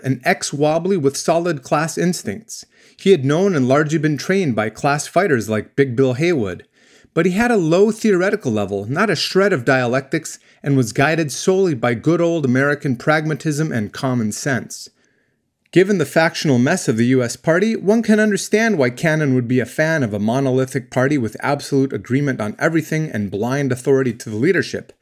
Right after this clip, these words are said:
That would sure make things a lot easier. But you'll never build a genuine Bolshevik party with such methods, not in a billion years. The various leaders of the American Party all jockeyed for position to gain the favor of Zinoviev or Bukharin.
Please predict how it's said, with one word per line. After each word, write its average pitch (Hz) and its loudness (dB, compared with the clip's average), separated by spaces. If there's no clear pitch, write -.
That 196 2
would 185 4
sure 175 2
make 160 0
things 147 0
a 135 4
lot 135 2
easier. 113 0
But 175 4
you'll 190 4
never 208 2
build 175 0
a 143 2
genuine 143 0
Bolshevik 135 -2
party 151 2
with 131 0
such - -2
methods, 156 -2
not 156 -2
in 135 0
a 120 2
billion 147 0
years. 143 -2
The 123 0
various 180 4
leaders 165 2
of 123 0
the 123 0
American 135 0
Party 147 0
all 170 0
jockeyed 156 -2
for 131 0
position 143 -2
to 123 -6
gain 135 0
the 139 -6
favor 151 -2
of 107 -2
Zinoviev 131 0
or 117 -2
Bukharin. 107 -4